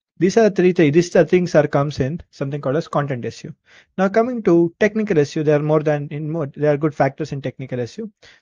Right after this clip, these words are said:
The first one is loading time, how to optimize your website for speed. I'll be teaching you loading time. Now, afterwards, you'll be learning sitemaps, very important. Next one is called as robots.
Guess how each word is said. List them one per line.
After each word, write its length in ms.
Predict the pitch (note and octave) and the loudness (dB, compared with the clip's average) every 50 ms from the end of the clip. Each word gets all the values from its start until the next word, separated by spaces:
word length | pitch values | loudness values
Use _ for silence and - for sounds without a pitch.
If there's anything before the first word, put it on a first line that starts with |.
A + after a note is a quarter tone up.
| _ _ | _ _
The 80 | D3 | -10
first 280 | C3+ - F#3+ F#3+ G3 - | -4 -4 -4 -4 -4 -4
one 160 | F#3+ E3+ D3+ | -6 -4 -4
is 300 | C#3 C3+ C#3 C#3+ C3+ - - _ _ _ _ _ - | -4 -4 -4 -4 -6 -8 -12 _ _ _ _ _ -6
loading 320 | B2 B2+ C3 C#3 C#3+ D3 | -4 0 0 0 0 2
time, 240 | - D3+ D3+ - - - - _ _ _ _ _ _ _ | 2 2 2 0 -4 -14 -20 _ _ _ _ _ _ _
how 140 | - C#3 C#3 | -2 -2 0
to 100 | C#3+ D#3 | 2 2
optimize 460 | C#3+ C#3 - - D3 C#3+ C#3+ C#3 A#2+ | 2 2 2 -2 -2 -2 -2 -2 -2
your 80 | C3+ B2 | 0 0
website 400 | B2 B2 - - - C#3 C#3 C3+ | 0 -2 -2 -4 -4 -4 -4 -2
for 120 | - C3 | -4 -6
speed. 360 | A#2+ - - D3 G3+ A#3 - - _ _ _ _ _ _ _ _ | -6 -4 -4 -4 -4 -4 -8 -12 _ _ _ _ _ _ _ _
I'll 120 | - B2+ B2 | -6 -6 -6
be 100 | C#3 C3+ | -6 -6
teaching 240 | C#3+ C3+ - D3 C3+ | -8 -10 -8 -8 -6
you 60 | C3 | -6
loading 280 | B2 B2 B2 B2+ C3 | -6 -6 -6 -8 -6
time. 240 | B2+ D3 E3 G#3 G#3 G3+ - - _ _ _ _ - | -4 -4 -4 -4 -8 -10 -18 -20 _ _ _ _ -4
Now, 160 | C#3+ C#3+ D3 | -2 -2 -2
afterwards, 640 | D3+ D3+ D3 D3 D3 - - D#3 D3+ D#3 D3 D3 - | 0 2 2 2 4 4 4 4 4 4 2 2 -2
you'll 80 | C#3 | 0
be 100 | C3+ D3 | 2 2
learning 380 | D3 D3 C#3+ C#3+ C#3+ C#3+ C#3+ C#3 | 4 4 4 2 2 0 0 -2
sitemaps, 640 | - - - C3+ C3 C3+ - D3+ D#3+ G#3+ G3+ - - | -4 -2 0 2 2 2 0 -2 -2 -2 -4 -6 -4
very 220 | B2 B2+ C3 C#3 | -2 0 0 0
important. 500 | C3+ C3 - C#3 C3 C3 E3+ G#3+ - - - _ _ _ _ _ _ _ _ _ _ _ _ _ _ _ _ _ _ _ _ _ _ _ _ _ _ _ _ _ _ _ _ _ _ _ _ _ _ _ - | 0 0 0 -2 0 0 -2 -4 -6 -12 -18 _ _ _ _ _ _ _ _ _ _ _ _ _ _ _ _ _ _ _ _ _ _ _ _ _ _ _ _ _ _ _ _ _ _ _ _ _ _ _ -4
Next 220 | C#3 C#3 - - | -2 -2 0 0
one 160 | D#3+ D3 C#3+ | 0 0 0
is 240 | C#3+ C#3 C#3+ C#3+ - | 0 0 -2 -2 -2
called 240 | - - C#3 C3+ C3+ | 0 0 0 2 2
as 220 | C3+ C3+ B2 G#2+ | 2 0 0 -2
robots. 520 | C3 A#2 A#2 B2 D3 F#3+ G#3+ - - - | -4 -6 -2 0 0 0 -2 -4 -10 -14